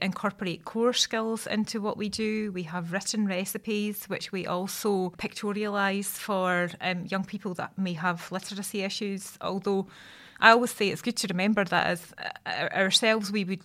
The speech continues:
rarely approach a recipe that doesn't have pictures in it. I myself do, do not like cooking without lovely pictures of something that I'm going to be making. So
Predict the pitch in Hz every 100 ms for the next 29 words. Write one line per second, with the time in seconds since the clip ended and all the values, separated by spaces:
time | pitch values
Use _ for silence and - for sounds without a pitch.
0 | - 175 202 226 202 175 - 208 185 -
1 | - - 175 185 190 - 214 175 165 -
2 | 170 165 165 165 - - 175 175 160 156
3 | 180 185 170 170 180 165 - 196 175 -
4 | 190 190 196 175 170 - 196 - 180 165
5 | 170 175 - 185 202 180 - - - 175
6 | 175 175 - 175 190 170 170 165 165 170
7 | 170 175 160 180 170 180 175 185 165 165
8 | - 165